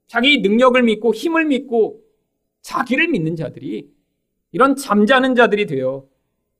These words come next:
예수의 생명을 드러내지 못하고 죽은 자들처럼 살고 있을 때 그들을 향해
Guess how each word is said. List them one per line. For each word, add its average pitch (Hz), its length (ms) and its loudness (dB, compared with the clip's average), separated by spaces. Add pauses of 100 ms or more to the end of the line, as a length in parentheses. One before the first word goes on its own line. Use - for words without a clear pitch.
(220)
예수의 285 640 2
생명을 320 560 0
드러내지 175 400 -4
못하고 175 680 -8 (540)
죽은 220 380 -2
자들처럼 147 720 -4
살고 165 360 -20
있을 147 200 -20 (100)
때 - 100 -20 (120)
그들을 190 360 -4
향해 175 440 -2